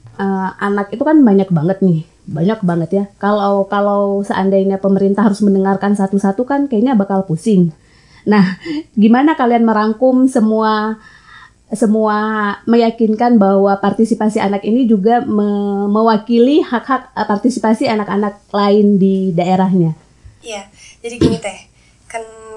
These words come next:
Speaker 2: kenapa kita sekarang ngomongin soal pembangunan, eh, yang dapat, eh, pembangunan dari partisipasi anak ya? Nah, jadi gini,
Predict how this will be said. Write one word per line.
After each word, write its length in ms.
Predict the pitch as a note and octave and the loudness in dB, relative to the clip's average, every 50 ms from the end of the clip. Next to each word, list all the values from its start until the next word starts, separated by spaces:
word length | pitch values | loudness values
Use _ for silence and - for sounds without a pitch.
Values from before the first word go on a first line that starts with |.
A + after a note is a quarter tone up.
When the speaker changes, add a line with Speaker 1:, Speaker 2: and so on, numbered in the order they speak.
| G#3+ | -18
Speaker 2:
kenapa 640 | G#3+ A#3 A#3 A#3 A#3 A3+ - - C4+ C#4+ C#4+ D4 D4 - _ | -14 -8 -8 -6 -6 -6 -6 -6 -6 -6 -6 -8 -10 -14 _
kita 400 | - - A#3+ A#3 A#3+ - C4 C4+ | -20 -20 -20 -16 -12 -10 -10 -10
sekarang 320 | C4 - B3 A#3 B3 B3+ B3+ | -10 -12 -12 -10 -8 -8 -6
ngomongin 340 | B3+ A#3 A3 A3 A3+ A#3 | -6 -8 -8 -8 -10 -8
soal 400 | A#3+ A3+ - - G#3 G#3 A3 A3 | -10 -8 -8 -6 -6 -6 -6 -8
pembangunan, 600 | A3 G#3+ G#3 G3 G3 G3 G3 G3+ G3+ G#3+ G#3+ G#3 - _ _ _ - | -8 -6 -4 -4 -4 -4 -4 -4 -6 -6 -6 -10 -16 _ _ _ -20
eh, 280 | F#3+ F#3 F3+ F3+ F3+ F3+ | -20 -16 -14 -14 -12 -12
yang 280 | F#3 F#3 G3 G3 G3 | -12 -12 -14 -14 -14
dapat, 400 | F#3+ F#3+ F#3+ F#3+ - G#3 G#3+ G#3+ _ _ _ _ _ | -16 -16 -14 -12 -12 -12 -12 -14 _ _ _ _ _
eh, 340 | G#3 G3+ G3 G3+ G3+ _ _ _ | -6 -6 -6 -8 -12 _ _ _
pembangunan 560 | _ A#3 A#3 A#3 A#3+ A#3+ A#3 A#3 B3+ C4+ D4 D4 - _ _ _ _ | _ -10 -8 -6 -6 -6 -4 -4 -6 -6 -8 -10 -16 _ _ _ _
dari 160 | - A3 A#3 A#3 | -8 -8 -8 -6
partisipasi 500 | - A3+ A3+ A3 G#3 A3 G#3+ G3+ G3+ G#3 | -8 -10 -10 -12 -14 -14 -12 -10 -10 -8
anak 180 | G#3+ A#3 A#3 - | -8 -10 -10 -12
ya? 100 | G3 F#3+ F#3+ _ _ _ _ _ | -18 -20 -20 _ _ _ _ _
Nah, 160 | - G#3+ G3+ F#3+ F#3+ - - - _ | -8 -6 -6 -6 -8 -14 -20 -20 _
jadi 140 | _ - C#4+ | _ -16 -14
gini, 200 | D4+ C#4 C4 A#3 | -14 -12 -12 -12